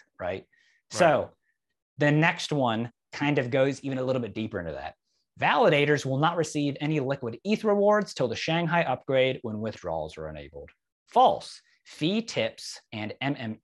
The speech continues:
Speaker 1: M E V will be credited to a mainnet account controlled by the validator available immediately. So this is almost, this flips the other misconception on its head. Validators are gonna get the eth rewards, but let's make this distinction really quick.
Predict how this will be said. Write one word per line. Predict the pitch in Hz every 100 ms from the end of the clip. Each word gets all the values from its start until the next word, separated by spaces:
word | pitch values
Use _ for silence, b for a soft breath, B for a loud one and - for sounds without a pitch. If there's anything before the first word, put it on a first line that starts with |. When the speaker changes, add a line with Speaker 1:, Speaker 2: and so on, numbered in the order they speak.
| -
Speaker 1:
M | 143 151
E | 123 110
V | 127 160
will | 156 123
be | 113
credited | - 175 196 202 170
to | 143
a | 117
mainnet | 113 131 143 135
account | 127 123 117
controlled | - 101 139 147
by | 147 151
the | 131
validator | 104 92 95 90 92 90 - _ _ -
available | 120 90 78 78 80 78 - _
immediately. | 90 92 92 80 76 - 76 - _ _
So | 165
this | 226 320
is |
almost, | 254 214 202
this | 214 208
flips | - 233 254
the | - 185
other | 196 208 170
misconception | 165 - 151 - 156 -
on | 131 117
its | 107
head. | 180 170 95 - _ _ _ 143
Validators | 170 302 302 190 165 156 143 -
are | 143
gonna | 135 143 120 - -
get | 175 175
the | 143 -
eth | 104 98 95
rewards, | 82 73 65 60 71 - - _ -
but | 127 -
let's | 135 175 175 - -
make | 147 151
this | 143 -
distinction | 117 151 139 104
really | 87
quick. | - 82